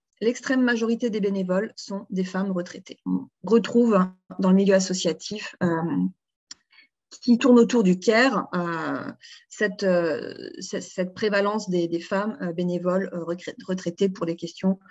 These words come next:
pour les, les raisons que, que l'on connaît, hein, sociologiquement. L'association assure des permanences dans l'accueil famille du centre de détention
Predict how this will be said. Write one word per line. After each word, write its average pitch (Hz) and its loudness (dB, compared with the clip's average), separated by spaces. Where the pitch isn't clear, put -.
pour 202 -2
les, 185 6
les 170 2
raisons 180 2
que, 196 -4
que 175 -2
l'on 202 -2
connaît, 185 -2
hein, 156 -6
sociologiquement. 180 -6
L'association 262 4
assure 220 2
des 208 -2
permanences 220 0
dans 190 0
l'accueil 185 -2
famille 220 0
du 180 -6
centre 180 -6
de 180 -6
détention 170 -6